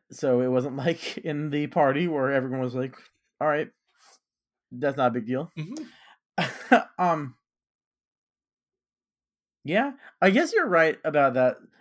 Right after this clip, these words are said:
Speaker 1: that thumb drive thing I was thinking about, 'cause he doesn't freak out super much. I mean, he does a little bit. But, yeah,
Speaker 2: Yeah,
Speaker 1: I mean,
Speaker 2: oh,
Speaker 1: I
Speaker 2: yeah. <laughs>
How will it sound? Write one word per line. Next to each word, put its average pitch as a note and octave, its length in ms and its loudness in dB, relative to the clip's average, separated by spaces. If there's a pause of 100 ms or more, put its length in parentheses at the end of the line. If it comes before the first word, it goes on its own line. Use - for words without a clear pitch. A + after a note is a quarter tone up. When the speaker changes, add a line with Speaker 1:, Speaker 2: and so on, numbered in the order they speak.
(200)
Speaker 1:
that C#3 300 0
thumb C3+ 160 0
drive A#2 260 0
thing A#2+ 140 -2
I A2+ 120 0
was A2+ 140 -4
thinking A#2 180 -6
about, A#2 160 -4
'cause D3 180 -2
he D#4 120 6
doesn't B3 420 2
freak D3+ 280 0
out A#2+ 260 4 (140)
super A2+ 320 -4
much. - 440 -10 (840)
I A3+ 60 0
mean, G#3+ 80 4
he G#3 80 2
does G3 160 4
a B2+ 40 -2
little C3 180 2
bit. G2+ 260 -6 (3500)
But, - 260 -12 (1000)
yeah, B2 360 -2
Speaker 2:
Yeah, C4 140 -6
Speaker 1:
I D#3 60 -2
mean, E3 200 -4
Speaker 2:
oh, - 60 -4
Speaker 1:
I F3+ 40 0
Speaker 2:
yeah. F3 140 -2 (760)
<laughs> G#3 60 -12